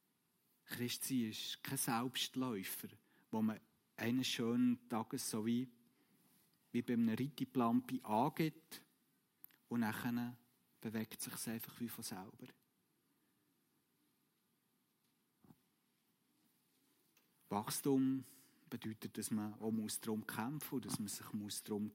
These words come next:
tun muss. Und der Glaube, der gewinnt erst dann, erst richtig Kraft, wenn er sich mit unserem Alltag verbindet. Reif und anziehend wird Christsein dort,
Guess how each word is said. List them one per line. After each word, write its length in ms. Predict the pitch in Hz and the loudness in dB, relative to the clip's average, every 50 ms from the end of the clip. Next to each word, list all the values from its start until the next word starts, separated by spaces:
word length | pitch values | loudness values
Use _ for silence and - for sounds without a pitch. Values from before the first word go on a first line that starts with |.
| _ _ | _ _
tun 200 | - 107 117 123 | -6 -4 -4 -4
muss. 80 | 113 95 - _ _ _ _ _ _ _ _ _ _ _ _ _ _ _ _ _ _ _ _ _ _ _ _ _ _ _ _ _ _ _ _ _ _ _ _ _ _ _ _ _ _ _ _ _ _ _ _ _ _ _ _ _ _ _ _ _ _ _ _ _ _ _ _ _ _ _ _ _ _ _ _ _ _ _ _ - | -6 -6 -14 _ _ _ _ _ _ _ _ _ _ _ _ _ _ _ _ _ _ _ _ _ _ _ _ _ _ _ _ _ _ _ _ _ _ _ _ _ _ _ _ _ _ _ _ _ _ _ _ _ _ _ _ _ _ _ _ _ _ _ _ _ _ _ _ _ _ _ _ _ _ _ _ _ _ _ _ -6
Und 100 | 120 - | -6 -4
der 80 | 117 | -2
Glaube, 460 | - 110 104 107 120 135 131 139 127 | -2 0 0 2 2 2 2 0 -2
der 140 | 127 123 113 | 0 -2 -4
gewinnt 340 | - - 120 110 107 110 - | -2 -2 -2 0 0 0 -2
erst 320 | 117 113 120 - - - | -2 -2 -2 -2 -4 -2
dann, 360 | - 110 117 123 127 120 113 110 - - | 0 0 2 2 2 0 -2 -8 -14 -12
erst 300 | - 113 113 113 - - | -8 -6 -4 -4 -2 0
richtig 340 | 120 117 113 - - - 90 | 0 0 0 -2 -6 -8 -10
Kraft, 540 | - - - 104 92 95 - - - - - | -8 -6 -4 -2 -4 -4 -4 -8 -10 -10 -8
wenn 160 | 104 104 104 | -6 -4 -4
er 60 | 101 | -4
sich 220 | 101 - - - - | -6 -6 -8 -6 -6
mit 160 | 110 101 - - | -6 -4 -4 -4
unserem 260 | 120 - - 117 - | -4 -2 -4 -4 -4
Alltag 760 | - 90 95 104 120 139 - _ - 120 110 104 98 - - | -2 -2 -2 0 -2 -2 -4 _ -8 -8 -6 -8 -12 -12 -12
verbindet. 880 | - - - - _ 101 95 98 110 107 - 98 - _ _ - - _ _ _ _ _ _ _ - - - - _ | -10 -10 -10 -4 _ -2 -2 -2 -4 -8 -10 -12 -18 _ _ -20 -20 _ _ _ _ _ _ _ -20 -20 -20 -16 _
Reif 420 | - 113 131 143 151 160 - - - | -2 0 2 2 2 0 -2 -2 -4
und 140 | 123 - - | -6 -4 0
anziehend 800 | 101 107 113 131 143 - - - - 139 135 135 135 131 127 113 | 2 2 2 2 0 0 -2 -2 -2 2 4 4 4 4 2 0
wird 160 | 107 101 - | -2 -2 -2
Christsein 600 | - 104 - 117 113 107 - - - - 117 101 | -4 -4 -2 -2 -2 -2 -2 -2 0 0 0 0
dort, 500 | - 98 101 110 113 113 - - - - | 0 -2 0 0 -2 -2 -6 -10 -20 -20